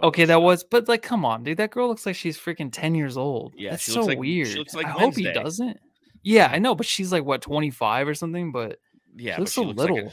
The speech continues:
Speaker 2: she looks like a child. Uh, what else did you have in your notes on this one?
Speaker 1: Um, let me see, uh, really quick. I did put that the defense did look pretty good in the first half. Um, I mean, the first quarter. Shots wouldn't fall.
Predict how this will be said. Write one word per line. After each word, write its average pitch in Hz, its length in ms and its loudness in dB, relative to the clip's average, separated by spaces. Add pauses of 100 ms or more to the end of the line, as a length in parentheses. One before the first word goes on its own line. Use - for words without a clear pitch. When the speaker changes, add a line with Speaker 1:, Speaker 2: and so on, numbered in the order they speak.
(120)
Speaker 2:
she - 260 -12
looks 147 260 -12
like 135 160 -12
a 156 40 -18
child. 131 600 -12 (560)
Uh, 135 200 2
what 185 180 0
else 247 140 -2
did 185 100 -10
you 180 120 -2
have 175 160 0
in 147 120 -6
your 123 320 -4
notes 95 400 -6
on 87 200 -10
this - 240 -14
one? 57 400 -18 (380)
Speaker 1:
Um, 240 500 2
let 156 160 -4
me 165 80 0
see, 117 640 -2
uh, 107 200 -4
really 139 260 -4
quick. 107 840 -6 (720)
I 139 80 -2
did 247 140 6
put 262 160 2
that 214 60 -10
the 196 120 -2
defense 165 340 0
did 156 100 0
look 147 180 0
pretty 143 180 -2
good 139 120 0
in 135 80 -2
the 127 80 -6
first 127 260 -8
half. 120 500 -2
Um, - 60 -8 (280)
I 123 40 0
mean, 139 160 -2
the 127 80 -8
first 127 240 -8
quarter. 120 460 -2 (360)
Shots 139 320 4
wouldn't 131 200 -4
fall. 127 420 0